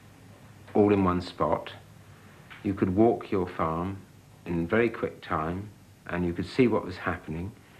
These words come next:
and you have to know what's happening. You can't leave your crops alone. If I go away, which is unusual, for a week,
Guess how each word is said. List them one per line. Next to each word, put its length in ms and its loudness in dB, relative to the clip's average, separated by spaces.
and 80 2
you 80 2
have 320 0
to 100 -4
know 200 2
what's 240 -6
happening. 360 -6
You 100 0
can't 300 -2
leave 160 -2
your 100 0
crops 320 -4
alone. 440 -2
If 140 -2
I 80 2
go 140 2
away, 460 0
which 200 -10
is 80 -6
unusual, 440 -2
for 160 -2
a 40 4
week, 520 2